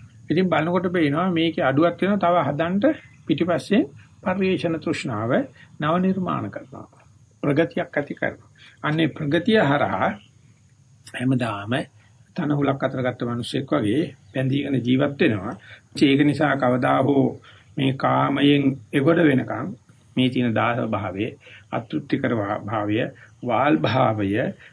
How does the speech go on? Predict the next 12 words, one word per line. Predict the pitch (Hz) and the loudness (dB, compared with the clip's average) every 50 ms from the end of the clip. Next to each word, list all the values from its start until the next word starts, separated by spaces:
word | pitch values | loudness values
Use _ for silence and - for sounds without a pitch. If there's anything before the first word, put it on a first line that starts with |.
| _ - | _ -12
බණකින් | 120 117 117 117 117 127 135 143 143 143 - 156 151 156 151 | -8 -4 -2 -2 0 0 0 0 -2 0 2 2 2 4 4
බේර | 147 151 151 147 147 | 4 4 4 4 4
ගන්න | 147 143 143 135 135 139 | 2 0 0 -2 -4 -4
පුළුවන්ද | 135 131 131 135 135 131 135 127 | -2 0 0 0 0 0 0 0
කියන | 123 127 123 127 | 0 -2 -2 0
එක | 139 160 | -2 -2
බරපතල | 160 160 151 135 139 139 139 - 131 - | -2 0 0 0 0 -2 -4 -4 -4 -6
ප්‍රශ්නයක්. | - - - - - - - _ _ _ _ _ _ _ _ _ _ _ _ _ _ _ _ | -6 -8 -12 -12 -14 -18 -20 _ _ _ _ _ _ _ _ _ _ _ _ _ _ _ _
කවදාකවත් | - 117 120 123 117 117 113 120 127 135 139 143 165 - - | -8 -6 -6 -6 -4 -4 -2 -2 0 -2 0 -2 -4 -4 -4
බෑ. | - - - - _ _ _ _ _ _ _ - | -8 -10 -12 -12 _ _ _ _ _ _ _ -4
ඒ | 147 139 | -4 -4
කවදාකවත් | 139 139 127 127 123 127 123 139 147 147 - 196 196 | -2 -4 -6 -4 -2 0 0 0 0 0 0 0 0